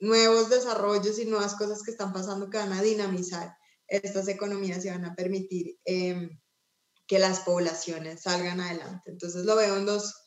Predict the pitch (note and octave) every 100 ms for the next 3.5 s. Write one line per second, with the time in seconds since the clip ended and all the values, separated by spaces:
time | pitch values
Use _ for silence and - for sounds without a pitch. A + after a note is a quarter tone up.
0 | _ _ _ F#3 G#3 G#3 A#3+ B3+ D#3+ F3
1 | - F3+ F3+ F3+ E3+ E3+ _ _ _ _
2 | _ - A3 G#3+ A3 - - - D3+ -
3 | G3+ G3 - - -